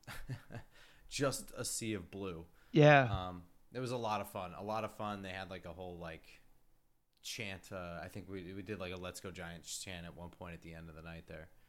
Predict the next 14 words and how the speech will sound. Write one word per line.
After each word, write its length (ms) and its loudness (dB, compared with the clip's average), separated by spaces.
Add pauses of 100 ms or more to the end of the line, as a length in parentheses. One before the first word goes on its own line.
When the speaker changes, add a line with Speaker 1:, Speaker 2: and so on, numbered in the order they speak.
(140)
Speaker 2:
Yeah, 300 12
like, 160 6 (180)
license 440 8
plate 220 10
guy 240 10
was 220 8
there. 320 12
There 80 10
was 100 8
a 60 10
whole, 340 12
I 140 12
don't 140 12
know, 160 4